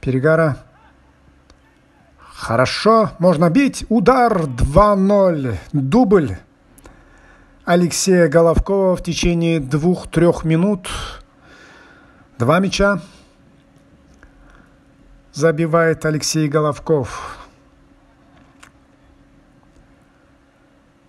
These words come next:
И опять с передачи Александра Коротких.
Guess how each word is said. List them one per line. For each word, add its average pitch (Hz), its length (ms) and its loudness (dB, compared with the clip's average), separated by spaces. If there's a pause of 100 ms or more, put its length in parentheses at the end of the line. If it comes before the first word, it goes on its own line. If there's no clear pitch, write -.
(760)
И 185 340 -6 (140)
опять 175 680 -2 (120)
с - 120 -12
передачи 139 720 -4 (1000)
Александра 147 680 -2
Коротких. 147 840 -6